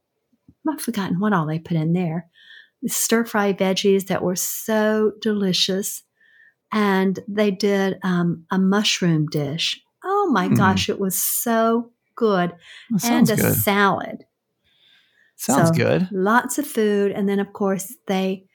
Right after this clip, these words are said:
Speaker 1: brought me a gluten-free vegan cake
Speaker 2: <laughs> Mm-hmm.
Speaker 1: that said, "Love you forever" on it.
Speaker 2: I don't think there's anything whiter than a gluten-free
Speaker 1: <laughs>
Speaker 2: vegan birthday cake. I don't think anybody but white people would order something like that, you know?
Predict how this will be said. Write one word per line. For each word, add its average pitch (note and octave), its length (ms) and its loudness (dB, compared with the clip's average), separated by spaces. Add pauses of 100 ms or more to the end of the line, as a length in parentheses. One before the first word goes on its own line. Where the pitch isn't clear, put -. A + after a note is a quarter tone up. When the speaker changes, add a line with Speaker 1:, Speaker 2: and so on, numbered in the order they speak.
(360)
Speaker 1:
brought F#3 260 0
me F#3+ 220 2
a F#3+ 80 -2
gluten-free A#3 1400 0 (340)
vegan A3 880 -2 (840)
cake G3 800 0
Speaker 2:
<laughs> - 40 -20 (200)
Mm-hmm. A#2+ 280 2
Speaker 1:
that A#2 100 0
said, F#3 260 2
"Love F3+ 240 2
you G#3+ 100 0
forever" C#4 800 -2
on A#3 460 2
it. C4+ 500 -2 (300)
Speaker 2:
I D3+ 80 0
don't G#3+ 80 4
think A#3+ 100 0
there's D#3 180 4
anything C#3+ 320 0
whiter G#2+ 640 2
than G#2 320 2
a G2 480 2 (240)
gluten-free A#2 960 2
Speaker 1:
<laughs> - 100 0
Speaker 2:
vegan G#2 680 2
birthday G#2+ 400 2
cake. - 340 -4
I C#3+ 60 -8
don't G3+ 100 2
think G3+ 120 2
anybody D#3 260 0
but G#2+ 80 -4
white A2+ 260 0
people A2+ 300 -4
would - 120 0
order A2+ 200 2
something - 240 -2
like A2+ 200 -4
that, - 280 0
you D3+ 80 2
know? F#3 240 4